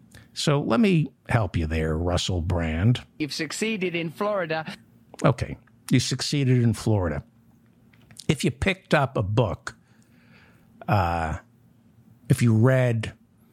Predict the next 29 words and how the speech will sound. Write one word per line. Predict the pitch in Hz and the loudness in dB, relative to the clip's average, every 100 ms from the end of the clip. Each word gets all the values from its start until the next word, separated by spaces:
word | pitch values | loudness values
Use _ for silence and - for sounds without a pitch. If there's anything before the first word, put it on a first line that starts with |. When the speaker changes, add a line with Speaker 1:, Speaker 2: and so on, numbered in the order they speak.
| _ - | _ -6
Speaker 1:
I | - 82 | 0 2
don't | 156 170 | 4 4
know, | 131 131 147 | 4 2 2
the | 127 | 2
Miami | 107 98 98 110 98 | 2 0 2 2 2
Herald, | 82 104 113 131 135 - | 2 2 2 2 0 2
if | 131 | 4
you | |
read | 123 131 - | 4 2 2
anything, | 151 170 147 - 113 107 - - - _ _ _ _ | 2 2 2 2 2 2 0 -10 -20 _ _ _ _
but | 123 | 2
you | 147 | 4
don't | 135 107 | 4 2
have | 98 - | 0 -2
time, | - 185 147 131 | -2 0 2 4
you're | 123 | 4
too | 123 120 110 | 2 0 2
busy | 104 95 98 90 | 0 0 0 0
seeking | - 104 92 87 87 - - _ _ | -2 -4 -2 -2 -2 -4 -8 _ _
the | - | -2
truth. | 95 - 95 78 | 0 0 0 0
So | - 151 | 0 2
let's, | 214 - | 2 0
let | 226 175 | 0 2
me | 151 | 2
just | 123 - - - | 2 -2 -6 -8
edify | 123 107 - - 85 78 78 87 - - - _ | -4 -4 -2 -2 0 0 -2 -2 -6 -20 -20 _
Russell | 123 95 - 80 | 0 0 -2 -4
Brand. | 78 71 67 69 73 | -2 -4 -6 -6 -8